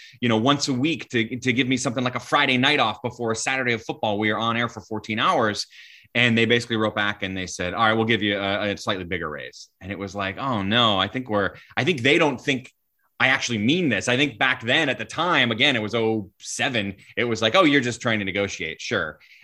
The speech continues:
Um, but I was serious. I, I kinda wanted to adjust my life a little bit. And I knew the Big Ten was, uh, launching a network,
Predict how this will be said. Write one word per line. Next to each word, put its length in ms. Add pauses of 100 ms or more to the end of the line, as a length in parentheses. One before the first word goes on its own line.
(120)
Um, 480
but 100
I 60
was 120
serious. 460
I, 160
I 80
kinda 320
wanted 300
to 140
adjust 360
my 120
life 340
a 20
little 280
bit. 260 (560)
And 160
I 80
knew 180
the 60
Big 260
Ten 480
was, 720
uh, 260
launching 380
a 40
network, 520